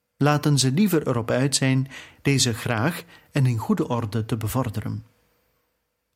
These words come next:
De burgers echter, afzonderlijk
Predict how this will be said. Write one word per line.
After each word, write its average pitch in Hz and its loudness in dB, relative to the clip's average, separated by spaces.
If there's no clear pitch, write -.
De 120 0
burgers 165 2
echter, 156 0
afzonderlijk 127 0